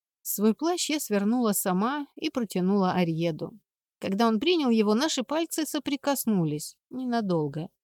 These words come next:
Лишь на краткое мгновение. Но меня опалило жаром, который шёл из самой глубины моего естества. Испугавшись своих ощущений, я отдёрнула руку. Вилейн странно посмотрел на меня и отвернулся, чтобы уложить вещи.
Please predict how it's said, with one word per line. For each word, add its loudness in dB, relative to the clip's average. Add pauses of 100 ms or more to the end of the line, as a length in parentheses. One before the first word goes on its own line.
(380)
Лишь -2
на 2
краткое 0
мгновение. 0 (640)
Но -2
меня 2
опалило 4
жаром, 4
который 0
шёл 0
из 0
самой 0
глубины 0
моего 0
естества. -6 (960)
Испугавшись -2
своих 0
ощущений, -2
я 2
отдёрнула 0
руку. -4
Вилейн -2
странно -6
посмотрел -6
на 0
меня 2
и 2
отвернулся, -2
чтобы -4
уложить -2
вещи. -4